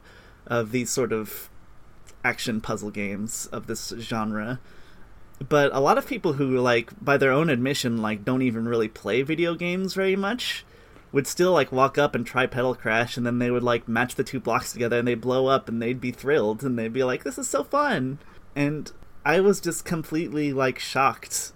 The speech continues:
by, like, how much fun people had with it, and very, very happy.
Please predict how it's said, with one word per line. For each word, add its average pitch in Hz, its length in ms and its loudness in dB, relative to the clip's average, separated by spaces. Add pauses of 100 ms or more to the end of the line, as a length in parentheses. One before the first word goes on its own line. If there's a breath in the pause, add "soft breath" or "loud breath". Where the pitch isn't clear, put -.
(120)
by, 123 260 0
like, 107 120 -4
how 135 140 -2
much 127 220 -2
fun 123 300 -2
people 110 340 -8
had 113 240 -2
with - 140 -10
it, 82 180 -8 (460)
and 104 280 -8 (440 soft breath)
very, 123 260 4
very 110 240 0
happy. 104 460 -6